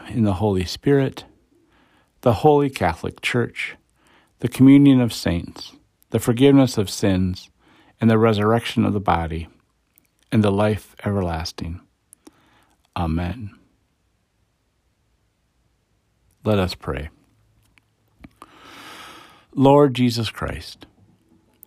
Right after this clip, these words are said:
you come to us as we are. Help us to go out into the world following you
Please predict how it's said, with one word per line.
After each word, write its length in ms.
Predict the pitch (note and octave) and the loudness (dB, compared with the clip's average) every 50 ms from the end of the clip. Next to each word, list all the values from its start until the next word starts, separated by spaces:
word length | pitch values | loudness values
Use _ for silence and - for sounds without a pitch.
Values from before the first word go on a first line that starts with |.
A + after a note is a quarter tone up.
| _ _ _ _ - _ | _ _ _ _ -20 _
you 120 | - C3+ B2 | 0 0 0
come 280 | - - D3+ D#3 D#3 C3+ | 2 2 2 4 4 4
to 160 | C#3+ C#3 C3 | 2 4 4
us 160 | B2+ B2+ - | 4 2 2
as 300 | - - G#2 A2 A2 A2 | -2 -2 -2 -2 -4 -6
we 140 | A2 A2 - | -8 -8 -6
are. 360 | - - C#2+ D2+ D#2+ F2 - _ _ _ _ _ _ _ _ _ _ _ _ _ _ _ _ _ _ _ _ _ _ _ _ _ _ _ _ _ - - - _ _ | -6 -8 -8 -8 -10 -14 -16 _ _ _ _ _ _ _ _ _ _ _ _ _ _ _ _ _ _ _ _ _ _ _ _ _ _ _ _ _ -20 -20 -20 _ _
Help 240 | - - D#3 D3+ - | 0 0 0 2 2
us 140 | D#3+ C3+ - | -2 -2 -2
to 120 | - - B2 | -8 -8 -2
go 240 | C3 C3+ B2+ B2+ | 2 4 4 6
out 160 | B2 A#2+ - - | 4 2 2 2
into 240 | C3+ C#3 C3+ C#3+ | 2 4 4 2
the 120 | C#3 C3+ B2+ | 2 0 0
world 440 | A2+ G#2+ G#2 G2 G2 G2+ G#2 G#2+ - | 0 0 0 0 0 0 -2 -4 -10
following 640 | - - C3+ C3 C3 C3+ C3+ C3+ C3 B2+ A#2+ A2 | -2 2 2 2 2 2 0 0 0 0 0 0
you 360 | G2+ F#2+ F#2 F2+ F2 F2+ F#2 | 0 0 -2 -2 -4 -4 -6